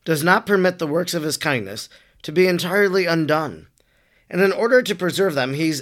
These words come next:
offers us the opportune protection of Most Holy Mary, in order that through her prayers and intercession,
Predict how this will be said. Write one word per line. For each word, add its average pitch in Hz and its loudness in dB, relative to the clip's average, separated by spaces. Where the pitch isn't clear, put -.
offers 185 0
us 147 0
the 175 -4
opportune 196 0
protection 156 -2
of 156 -10
Most 175 -4
Holy 190 -4
Mary, 180 -6
in 165 0
order 170 4
that 160 4
through 170 0
her 170 2
prayers 147 -2
and 139 -4
intercession, 139 -4